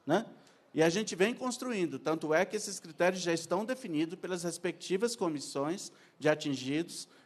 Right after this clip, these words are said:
né, nos municípios que integram essa região. Mas, então,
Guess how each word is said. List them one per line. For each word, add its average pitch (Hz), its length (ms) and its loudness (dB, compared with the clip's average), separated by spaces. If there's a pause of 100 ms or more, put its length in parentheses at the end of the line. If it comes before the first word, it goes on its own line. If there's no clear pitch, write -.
né, 160 260 2
nos 160 340 6
municípios 208 720 -4
que 208 280 -8
integram 180 420 0
essa 190 180 -4
região. 196 520 0 (760)
Mas, 180 300 4
então, 151 420 2